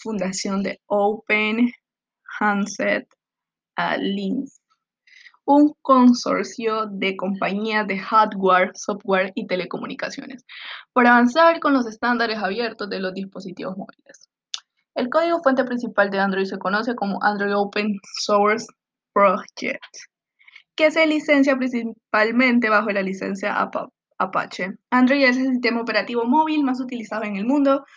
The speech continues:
con una cuota de mercado superior al noventa por ciento, que eso fue en el año dos mil dieciocho,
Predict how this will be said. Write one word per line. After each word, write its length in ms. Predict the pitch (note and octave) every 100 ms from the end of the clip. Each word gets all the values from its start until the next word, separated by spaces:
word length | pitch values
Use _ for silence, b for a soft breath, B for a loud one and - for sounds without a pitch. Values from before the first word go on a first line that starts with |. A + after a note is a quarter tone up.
| B
con 160 | - D#4+
una 200 | F4 E4
cuota 240 | C#4+ C#4
de 100 | C#4
mercado 400 | C4 A#3 B3+ B3+
superior 340 | C4 C4 F#3+ G3+
al 60 |
noventa 280 | G#3+ G#3 G#3+
por 140 | - -
ciento, 560 | C#4+ D4 D4 D4 D4+ _ b b b _
que 100 | D#4
eso 160 | C#4 C#4
fue 160 | C4+ B3+
en 120 | B3
el 120 | G#3
año 280 | A3 A#3+ A#3
dos 200 | G#3 G3
mil 280 | A3 A3+ A3
dieciocho, 500 | G#3 A3+ - - -